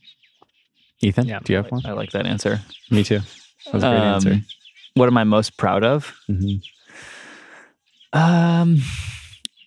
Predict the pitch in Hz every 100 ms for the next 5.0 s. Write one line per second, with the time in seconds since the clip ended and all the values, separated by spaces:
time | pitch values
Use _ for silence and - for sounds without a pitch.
0 | _ _ _ _ _ - 139 180 156 113
1 | 127 139 104 107 104 117 104 - - -
2 | _ _ 107 110 - 110 117 120 110 101
3 | 98 - 165 117 - 175 208 - 135 175
4 | 190 190 196 226 214 180 143 131 110 -